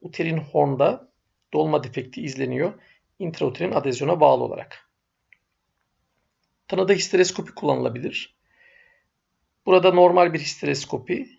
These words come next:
her iki tubanın ostiumları net bir şekilde izleniyor.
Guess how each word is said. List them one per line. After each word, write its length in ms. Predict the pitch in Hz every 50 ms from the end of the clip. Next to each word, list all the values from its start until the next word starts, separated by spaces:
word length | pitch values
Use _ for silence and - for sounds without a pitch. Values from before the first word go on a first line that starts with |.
| _ _
her 220 | _ - - 165
iki 260 | 160 156 156 - - -
tubanın 340 | - 151 156 160 156 165 160
ostiumları 760 | 170 156 151 - - - 160 143 139 135 139 170 185 220 214 - -
net 220 | 233 180 151 - -
bir 60 | -
şekilde 380 | - - - - 156 143 - -
izleniyor. 640 | 165 143 135 131 143 120 120 120 123 151 240 320